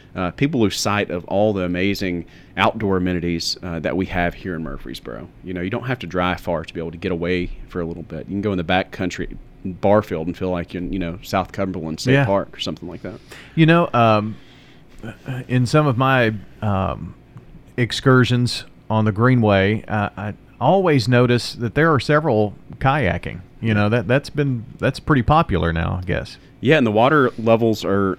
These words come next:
Speaker 1: up a little bit. Usually it's pretty, you know, it's kind of like a, a, a, you drag every ten feet or so in the Stones River through town. But right now the water levels are up, and it's, it's a good time to try it. You know, we have different programs. People can always go to our,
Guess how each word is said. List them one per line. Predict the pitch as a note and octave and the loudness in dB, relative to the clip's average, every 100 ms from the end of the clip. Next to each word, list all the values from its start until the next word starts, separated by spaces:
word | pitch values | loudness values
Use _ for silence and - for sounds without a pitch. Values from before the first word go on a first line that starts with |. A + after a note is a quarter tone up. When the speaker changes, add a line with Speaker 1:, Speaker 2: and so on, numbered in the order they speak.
| - | 0
Speaker 1:
up | G2 - | 0 0
a | |
little | G2+ G2 | -4 -2
bit. | G2 F#2 | -4 -2
Usually | G#2 G#2+ F#2+ F2+ | -2 -4 -4 -6
it's | - | -8
pretty, | - F#2+ F2 E2+ | -8 -4 -4 -4
you | F#2 | -8
know, | E2+ E2 - | -8 -8 -14
it's | - | -12
kind | F#2 | -10
of | E2 | -8
like | E2+ E2 | -10 -10
a, | D#2 D#2 D#2+ D#2 E2+ - - - | -12 -12 -14 -14 -16 -20 -20 -16
a, | F2 | -14
a, | |
you | - F2+ | -10 -8
drag | E2+ G2 F#2+ F2 | -2 2 4 2
every | F2 F2 | -2 -4
ten | - F2 | -4 -4
feet | - F#2 | -2 -4
or | F2 | -2
so | - F2 F2 - | -4 -4 -4 -8
in | D#2 E2+ | -14 -10
the | |
Stones | F2 F#2+ F2+ F#2+ | -8 -6 -8 -6
River | E2+ | -10
through | E2 F2 | -10 -12
town. | - F2+ F2 | -10 -8 -8
But | D#2+ | -8
right | G2 - | -8 -6
now | C3+ | -6
the | G2+ | -4
water | E2+ F#2 | -4 -4
levels | G#2 G2+ G2 E2 | -2 -2 -4 -4
are | F2 | 0
up, | G#2 G#2 | 0 -2
and | E2 | -4
it's, | F2 - - - - - - - - | -6 -8 -10 -12 -16 -16 -16 -18 -8
it's | A2 B2 | -4 2
a | G3 | 4
good | D3+ | 2
time | - A#2 | 2 0
to | G2 | 0
try | - F2 G#2+ | -4 -4 -4
it. | G#2 - - - | -4 -6 -20 -6
You | G2+ | -2
know, | F#2 | 0
we | F#2 | 0
have | G#2 | 0
different | G#2+ - - | -2 -4 -6
programs. | G#2 G2 F#2+ G2 G2 | 0 0 2 2 0
People | - A#2 - G#2 | -2 -4 -2 -4
can | F#2 | -2
always | F2+ F#2 F2 | 0 0 -2
go | F2+ | -2
to | |
our, | F2+ F2+ | 0 0